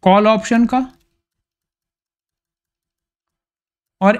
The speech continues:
एक सेलर है, हर ट्रेड में दो लोग होने चाहिए। अब सपोज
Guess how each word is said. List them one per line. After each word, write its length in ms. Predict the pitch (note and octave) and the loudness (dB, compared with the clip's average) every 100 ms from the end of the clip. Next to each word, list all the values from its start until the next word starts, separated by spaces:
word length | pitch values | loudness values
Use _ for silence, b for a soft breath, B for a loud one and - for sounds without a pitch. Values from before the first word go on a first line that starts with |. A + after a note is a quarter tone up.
| - | -2
एक 240 | G3 A3 - | 0 0 -2
सेलर 420 | - C3+ A#2 G#2+ | -2 0 -2 -4
है, 100 | G#2+ | -8
हर 240 | - G3 A#3+ | 0 0 0
ट्रेड 320 | G3+ A3 A3+ | 0 2 4
में 220 | A#3 B3 | 4 4
दो 140 | A3+ | 4
लोग 200 | A3+ B3+ | 4 4
होने 260 | A#3+ A#3 B3 | 4 4 4
चाहिए। 360 | A#3+ B3 B3+ C4+ b b b - | 2 2 2 0 b b b -4
अब 120 | B3+ | -2
सपोज 640 | B3 B3+ A3 B3+ C4+ D4 | 0 -2 0 2 2 2